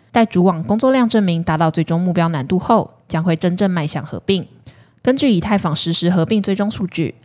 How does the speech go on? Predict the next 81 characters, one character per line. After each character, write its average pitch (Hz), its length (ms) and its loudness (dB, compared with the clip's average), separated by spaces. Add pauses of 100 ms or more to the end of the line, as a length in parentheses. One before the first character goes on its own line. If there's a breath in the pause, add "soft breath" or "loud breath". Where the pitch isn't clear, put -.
(140)
距 262 160 2
离 208 180 2
以 185 40 4
太 202 160 2
坊 175 120 0
合 175 140 0
并 180 240 0
仅 151 140 -8
剩 170 180 0
不 160 80 -2
到 170 160 0
一 170 120 2
万 220 140 2
九 202 120 -6
千 175 160 -2
个 156 80 -2
区 175 180 -2
块， 202 320 0 (120)
合 196 120 4
并 262 220 2
预 254 80 4
计 202 140 0
将 180 200 0
在 175 160 0
台 156 160 0
湾 170 140 2
时 165 160 -4
间 180 240 0
十 185 180 0
五 175 140 4
日 156 220 2
十 - 160 -6
三 220 220 0
时 170 400 0
零 180 180 0
九 185 160 2
分 175 280 0
左 117 140 -2
右 131 100 -2
启 - 160 -8
动。 160 260 -2 (360)
而 180 120 2
在 240 180 2
以 180 100 0
太 214 160 2
坊 185 180 -2
合 170 140 0
并 190 160 2
将 190 180 0
至 190 140 0
之 180 160 -2
际， 214 300 -4 (100)
加 202 140 2
密 202 120 4
货 202 120 2
币 185 100 2
市 180 160 -2
场 165 240 -6
持 - 160 -6
续 170 120 0
复 160 180 0
苏， 180 340 0 (160 soft breath)
比 170 80 -2
特 190 140 2
币 190 120 0
在 185 140 2
十 180 220 0
二 214 120 4
日 214 180 2
一 170 120 -4
度 202 180 2
涨 160 220 -6
破 170 180 2
二 190 160 2
点 160 160 -4
二 160 60 0
万 170 160 2
美 147 140 -2
元 151 200 2
大 170 140 0
关， 202 320 0